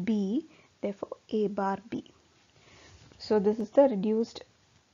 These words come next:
uh, S O P expression, F is equal to C bar plus A B bar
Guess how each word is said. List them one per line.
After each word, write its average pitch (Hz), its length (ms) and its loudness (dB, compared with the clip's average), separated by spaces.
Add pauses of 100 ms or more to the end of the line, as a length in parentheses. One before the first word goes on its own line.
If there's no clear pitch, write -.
(280)
uh, - 40 -6
S 202 360 -4
O 214 40 0
P 214 220 0
expression, 202 640 -8
F 196 220 -10
is 208 160 -4
equal 196 240 -6
to 262 100 -6
C 226 300 -8
bar 202 380 -2
plus 262 360 -4 (100)
A 208 180 0
B 196 200 -2
bar 196 280 -2